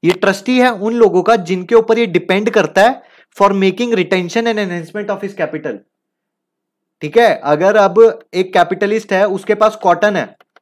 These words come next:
बहुत सारा, किसी काम का नहीं, जब तक इसको क्लॉथ नहीं बना दोगे, टी-शर्ट्स नहीं बना दोगे, पैंट्स नहीं बना दोगे या कोई और कपड़ा नहीं बना दोगे, आज के टाइम में मास्क नहीं बना दोगे, और वो मास्क कौन बना रहा है?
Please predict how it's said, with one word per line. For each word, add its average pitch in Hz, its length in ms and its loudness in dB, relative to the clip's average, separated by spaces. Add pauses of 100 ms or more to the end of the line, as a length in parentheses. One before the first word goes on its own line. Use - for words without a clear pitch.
बहुत 147 260 0
सारा, 143 200 0 (1300)
किसी 196 200 -4
काम 214 220 0
का 220 120 0
नहीं, 202 220 -6 (680)
जब 170 220 -2
तक 208 160 0
इसको 240 320 0 (800)
क्लॉथ 185 320 2
नहीं 202 100 -6
बना 190 200 -2
दोगे, 151 240 -4 (720)
टी-शर्ट्स 202 400 -4
नहीं 202 100 -8
बना 180 220 -4
दोगे, 160 180 -2
पैंट्स 196 400 -10
नहीं 208 100 -8
बना 175 200 -4
दोगे 156 200 -4
या 175 120 -4
कोई 190 180 -4
और 190 160 -4
कपड़ा 196 280 -6
नहीं 202 120 -6
बना 175 200 -2
दोगे, 127 360 -4
आज 156 220 -2
के 208 120 -4
टाइम 196 220 -4
में 180 200 -8 (380)
मास्क 190 380 0
नहीं 208 120 0
बना 175 200 0
दोगे, 120 280 -2 (920)
और 151 120 4
वो 175 100 0
मास्क 185 440 0
कौन 240 200 2
बना 233 220 4
रहा 156 120 4
है? - 120 -10